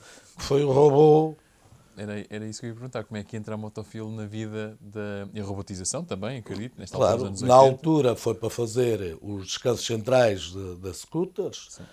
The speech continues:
Speaker 1: da Peugeot, era uma grande cadência, trabalhar dia e noite não era normal na zona, foi um, um, um projeto, eh,
Speaker 2: Disruptivo, sim.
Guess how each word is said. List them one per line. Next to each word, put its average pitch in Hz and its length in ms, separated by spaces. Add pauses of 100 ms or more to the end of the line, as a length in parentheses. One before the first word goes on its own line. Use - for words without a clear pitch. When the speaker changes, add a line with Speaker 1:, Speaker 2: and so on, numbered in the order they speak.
(180)
Speaker 1:
da 110 140
Peugeot, 147 640 (360)
era 110 220
uma - 80
grande 113 320
cadência, 139 540
trabalhar 104 480 (200)
dia 113 360
e 98 40
noite 113 540 (480)
não 127 180
era 120 200
normal 110 420
na 107 220
zona, 156 500
foi 101 480
um, 90 680
um, 90 400 (540)
um 110 40
projeto, 110 880 (140)
eh, - 480 (720)
Speaker 2:
Disruptivo, 104 440
sim. - 180